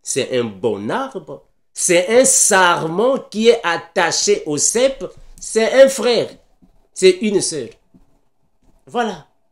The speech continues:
c'est un frère, une sœur. Donc, nous pouvons avoir des divergences,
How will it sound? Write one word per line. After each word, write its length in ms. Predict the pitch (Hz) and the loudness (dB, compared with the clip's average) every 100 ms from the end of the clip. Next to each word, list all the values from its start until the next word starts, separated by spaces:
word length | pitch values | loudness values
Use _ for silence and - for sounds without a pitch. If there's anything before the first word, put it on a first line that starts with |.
| _ | _
c'est 260 | - 180 185 | -6 -2 0
un 140 | 226 | 0
frère, 320 | 226 208 220 | -2 -2 -2
une 120 | 196 175 | -2 -2
sœur. 200 | 156 120 - - | -2 -2 -2 4
Donc, 220 | 196 - | 4 4
nous 200 | 175 294 | 0 -2
pouvons 280 | 233 190 226 | -2 2 4
avoir 440 | 190 143 190 185 | 4 4 2 2
des 140 | 135 117 | 0 -4
divergences, 840 | 104 98 104 101 131 233 - - | -8 -8 -8 -6 -4 -4 -6 -14